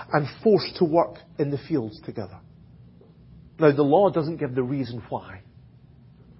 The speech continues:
So some people have suggested that it was because the ox was classed as a clean animal and the donkey as an unclean animal. Others who have just looked at it very practically and said, "Well, they, well, they have different natures.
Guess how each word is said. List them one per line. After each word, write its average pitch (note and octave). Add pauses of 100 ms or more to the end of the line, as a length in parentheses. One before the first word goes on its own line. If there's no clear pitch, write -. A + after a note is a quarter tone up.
(400)
So C3+
some G3
people F3
have B2+
suggested F3 (220)
that D#3+
it E3
was C#3+
because C3+
the -
ox F#3
was D3
classed D3
as C#3
a C#3 (160)
clean G3
animal B2+ (580)
and C#3
the C3
donkey E3+
as D3
an -
unclean F3
animal. A2+ (1040)
Others F#3+ (240)
who F#3
have C3
just F3
looked F#3+
at F3+
it D3
very E3+
practically F#3
and D3
said, D#3+
"Well, D#3+
they, D#3+ (280)
well, E3+
they D#3+
have D#3
different F#3+
natures. A3+